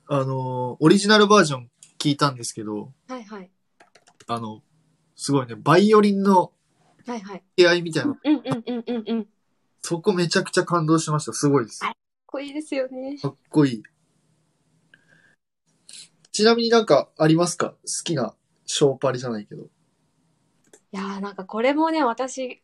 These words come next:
Speaker 2: こう、感情人間なんで。<laughs> やっぱりね、その最初、ちっちゃい頃に見てたパレードとかショーがすっごい思い入れ深いんですよ。やっぱりさっきも言ったワンハンドレッドイヤーズのやつとか。
Speaker 1: はいはいはい。
Speaker 2: あと、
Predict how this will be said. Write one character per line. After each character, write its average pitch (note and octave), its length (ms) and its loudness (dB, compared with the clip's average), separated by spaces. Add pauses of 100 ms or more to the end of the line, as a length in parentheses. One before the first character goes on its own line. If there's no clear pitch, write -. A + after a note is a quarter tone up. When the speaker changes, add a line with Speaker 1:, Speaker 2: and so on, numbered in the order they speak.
Speaker 2:
こ A#3 120 -6
う、 G#3+ 60 -8
感 C#4 220 0
情 C#4 160 -4
人 C#4 200 -2
間 F#3+ 160 -6
な F3+ 80 -12
ん F3 80 -18
で。 F3 240 -4
<laughs> - 1300 -2
や A3 80 -8
っ - 20 -10
ぱ C#4+ 120 -6
り A#3+ 80 -6
ね、 G3+ 120 -8
そ G#3+ 120 -12
の G3+ 60 -8
最 E4 260 -2
初、 F#4 140 -2 (300)
ち - 140 -10
っ D#4 80 -16
ち - 80 -10
ゃ A4 80 2
い G#4 60 -4
頃 C4 220 -8
に A3 120 -10
見 C4+ 140 -8
て B3+ 100 -8
た F#3+ 480 -6 (360)
パ A#3+ 140 -8
レ A3+ 100 -4
ー G3+ 40 -10
ド F#3 100 -14
と - 120 -20
か - 240 -12 (180)
シ - 160 -10
ョ G#3+ 120 -2
ー - 20 -12
が F3+ 260 -4
す - 220 -18
っ - 40 -16 (140)
ご D4 140 2
い G#3 180 -2 (800)
思 A#3 320 -2
い B3+ 40 -2
入 A#3 40 -6
れ A#3+ 60 -4
深 B3 240 -8
い A3 60 -4
ん G3 40 -6
で F#3 60 -12
す - 100 -20
よ。 E3+ 80 -8
や E3+ 60 -8
っ F3 40 -18
ぱ F#3+ 140 -6
り F3 80 -6
さ G#3+ 140 -10
っ G#3+ 80 -16
き F#3+ 140 -6
も E3+ 120 -10
言 E3+ 80 -8
っ E3+ 40 -10
た E3+ 340 -6 (340)
ワ G3+ 120 4
ン G#3 40 0
ハ G3+ 140 -4
ン G3+ 100 -6
ド F#3+ 80 -4
レ F#3 80 -4
ッ F#3 100 -10
ド F#3 120 -6
イ F#3 60 -2
ヤ F3 140 -6
ー E3+ 40 -12
ズ E3 100 -20
の D#3+ 80 -20
や D#3 80 -18
つ - 100 -20
と D#3+ 80 -14
か。 - 320 -10 (120)
Speaker 1:
は C3+ 80 0
い B2 40 -4
は A#2+ 140 -6
い A2+ 40 -10
は G#2+ 180 -8
い。 G#2 40 -14 (460)
Speaker 2:
あ F3+ 80 -12
と、 - 160 -18